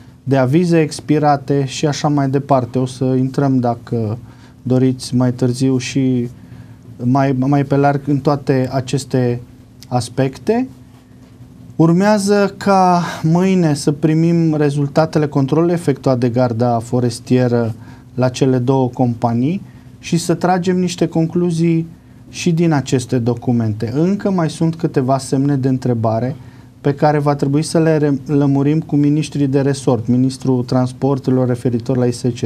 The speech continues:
T R, ministrul mediului, apelor, apelor și pădurilor referitor la cei de la Garda Forestieră și cu domnul ministru plagiator Bode referitor la acțiunile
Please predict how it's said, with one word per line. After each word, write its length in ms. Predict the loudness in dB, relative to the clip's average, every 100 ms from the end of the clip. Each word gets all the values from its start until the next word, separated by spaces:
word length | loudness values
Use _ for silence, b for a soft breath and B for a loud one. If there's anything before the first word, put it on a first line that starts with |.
| -4
T 60 |
R, 120 | -2 0 -2 -6 B B B B
ministrul 760 | 0 2 2 -2 -2 0 2 2
mediului, 540 | 0 0 0 0 2
apelor, 460 | 0 -2 -2 -2 -4
apelor 460 | -6 -6 -2 -2 -2
și 140 | -4
pădurilor 760 | -2 0 2 2 4 2 2 0 -8 B B
referitor 840 | -4 -2 0 0 0 0 0 0 -6 -4
la 160 | -2
cei 200 | -2 -2
de 100 | 0
la 140 | 0 0
Garda 320 | 0 0 -4
Forestieră 720 | -4 -2 -2 -2 -2 0 -4 -8 B B
și 240 | B -4 -4
cu 600 | 0 0 2 2 0 0
domnul 480 | 0 2 2 2 0
ministru 600 | 2 2 0 -2 -4 -2
plagiator 760 | -2 0 0 0 0 0 0 0
Bode 600 | 0 0 2 0 0 -2 B B B B B -20 -6
referitor 720 | -2 0 2 0 0 0 2
la 440 | 2 2 2 0 -4 -14 -20 -20 -6
acțiunile 1120 | -2 -2 -2 -2 0 2 2 2 2 2 -2